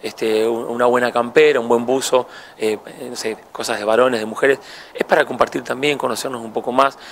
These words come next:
Hay mucho ida y vuelta, mucha charla también de lo que es, eh, una venta de, de ropa, digamos, por decirlo así, este, un, un, un ida y vuelta, ¿no? Con la gente.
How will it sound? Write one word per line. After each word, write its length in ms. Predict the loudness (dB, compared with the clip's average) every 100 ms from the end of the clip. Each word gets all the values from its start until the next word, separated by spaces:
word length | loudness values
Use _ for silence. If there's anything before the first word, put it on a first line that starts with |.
| -6
Hay 140 | 0 2
mucho 340 | 2 0 2
ida 120 | 0
y 20 | 2
vuelta, 380 | 4 4 2
mucha 260 | -2 -2 -4
charla 320 | 0 2 2
también 240 | 0 -2 -2
de 60 |
lo 100 | 0
que 80 | 0
es, 160 | -4 -6 -20 -20 -8 -2
eh, 300 | 0 2 0
una 260 | 0 2
venta 380 | 4 2 0 -2
de, 180 | -2 -2
de 160 | -2
ropa, 380 | 2 4 4 2
digamos, 260 | 2 0 -2
por 100 | -6
decirlo 220 | -6 -6
así, 320 | -4 -4 -4 -6 -18 -16 -8
este, 380 | -8 -6 -8
un, 120 | -8 -10
un, 380 | -10 -10 -12 -10
un 100 | -4
ida 100 | 0
y 20 |
vuelta, 300 | 4 4 2
¿no? 100 | -4
Con 100 | -2
la 100 | -4
gente. 340 | -4 -10 -16